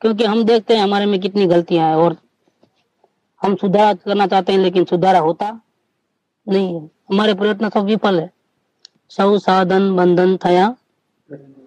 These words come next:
रह्यो न कोई उपाय, सत साधन समझो नहीं, त्या बंधन सुध।"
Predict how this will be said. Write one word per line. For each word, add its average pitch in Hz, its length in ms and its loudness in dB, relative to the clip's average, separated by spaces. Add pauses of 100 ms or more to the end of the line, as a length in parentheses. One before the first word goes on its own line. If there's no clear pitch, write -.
(460)
रह्यो 214 220 4
न 226 180 -2
कोई 208 280 2
उपाय, 190 460 2 (640)
सत 240 280 -4
साधन 220 460 2
समझो 202 420 2
नहीं, 202 400 2 (200)
त्या 185 460 -4
बंधन 170 460 -2
सुध।" 156 300 -8